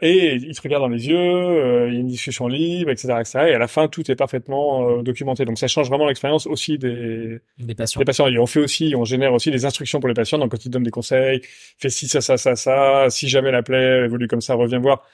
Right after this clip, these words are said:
Speaker 1: Les, les, les études montrent que les patients comprennent et se souviennent de seulement quinze pour cent de ce que disent les médecins, euh, dans une consultation parce que t'as, t'es stressé,
Speaker 2: Bien sûr.
Speaker 1: euh, c'était, ils ont pas le temps de t'expliquer, et cetera. Donc là, ça a aussi un impact, euh,
Speaker 2: Oui,
Speaker 1: sur les
Speaker 2: ça
Speaker 1: patients.
Speaker 2: capte, euh.
Speaker 1: Et je précise tout de suite, avant qu'on m'étrangle, on ne, chez Labdoc, donc on ne stocke pas par défaut.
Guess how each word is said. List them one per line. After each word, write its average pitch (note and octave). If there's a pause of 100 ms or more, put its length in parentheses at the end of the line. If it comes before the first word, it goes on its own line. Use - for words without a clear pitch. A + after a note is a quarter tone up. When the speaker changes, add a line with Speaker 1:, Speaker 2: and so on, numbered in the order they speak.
(340)
Speaker 1:
Les, C3
les, A#2+
les A#2+
études C3
montrent C3+
que B2
les A2+
patients B2
comprennent D#3
et B2
se A#2+
souviennent C#3
de A2+
seulement A#2+
quinze D#3
pour -
cent C#3
de A2
ce -
que -
disent A2+
les G#2+
médecins, A2+
euh, A2 (100)
dans A#2
une A2+
consultation A#2
parce -
que B2
t'as, G#2 (340)
t'es -
stressé, -
Speaker 2:
Bien C#3
sûr. C3+
Speaker 1:
euh, C3
c'était, A#2 (600)
ils A#2+
ont A#2+
pas A#2
le A2
temps B2+
de A2+
t'expliquer, A#2
et B2
cetera. A#2
Donc A#2+
là, C#3+
ça A#2
a -
aussi -
un C3+
impact, C3+
euh, A2
Speaker 2:
Oui, G#2+
Speaker 1:
sur A#2
les B2
Speaker 2:
ça A#2+
Speaker 1:
patients. A2
Speaker 2:
capte, A2+
euh. G2+
Speaker 1:
Et -
je D3
précise D3+
tout C#3+
de B2+
suite, D3+
avant A#2+
qu'on A#2+
m'étrangle, D#3+
on A#2+
ne, A2
chez C3
Labdoc, C#3
donc C#3
on A#2+
ne A2+
stocke D3
pas C#3
par A#2
défaut. D3